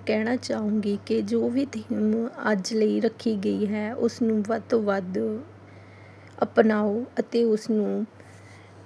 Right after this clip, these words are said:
ਫਾਲੋ ਕਰੋ, ਤਾਂ ਜੋ ਆਪਾਂ ਸਾਰੇ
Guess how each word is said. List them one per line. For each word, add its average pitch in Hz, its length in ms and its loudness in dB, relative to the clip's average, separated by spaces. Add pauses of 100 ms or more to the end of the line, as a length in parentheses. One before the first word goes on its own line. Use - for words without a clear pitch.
(580)
ਫਾਲੋ 214 340 10
ਕਰੋ, 196 420 -2 (680)
ਤਾਂ 240 240 2
ਜੋ 220 440 2 (340)
ਆਪਾਂ 233 340 0
ਸਾਰੇ 214 560 2